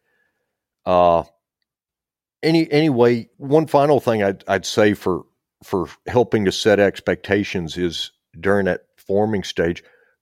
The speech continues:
great opportunity for the leader to share their leadership philosophy with the members of the team. Share with them, uh, you know, what's important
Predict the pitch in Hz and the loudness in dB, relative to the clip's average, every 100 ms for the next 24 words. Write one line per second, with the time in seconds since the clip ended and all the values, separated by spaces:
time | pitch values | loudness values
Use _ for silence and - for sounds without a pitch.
0 | _ - 110 135 143 143 - - - 117 | _ 0 2 4 2 0 -4 -6 -2 -2
1 | 113 110 101 - 92 90 92 101 104 101 | 0 -2 -2 -2 0 0 0 0 0 -2
2 | 92 - - 92 90 90 87 - _ - | -2 -6 -4 -2 -2 -2 -4 -8 _ -10
3 | - 104 101 104 95 90 85 90 92 90 | 0 4 4 4 2 -2 -2 -4 -4 -4
4 | - - - 73 76 73 73 - 67 - | -4 -4 -4 -2 2 2 0 -6 -14 -14
5 | 64 - _ _ - 87 - 80 80 76 | -16 -18 _ _ -10 -10 -8 -8 -6 -8
6 | 67 69 - 76 - _ _ _ - - | -10 -12 -12 -16 -18 _ _ _ -6 2
7 | 123 135 117 - 107 104 95 _ _ _ | 4 4 2 2 2 0 -2 _ _ _
8 | _ - - - _ _ _ _ 101 101 | _ -18 -18 -20 _ _ _ _ -4 -2
9 | 98 101 139 - 170 117 - - 104 110 | -2 2 2 4 0 0 -4 -8 -2 -2
10 | - 110 95 87 | -2 -6 -6 -8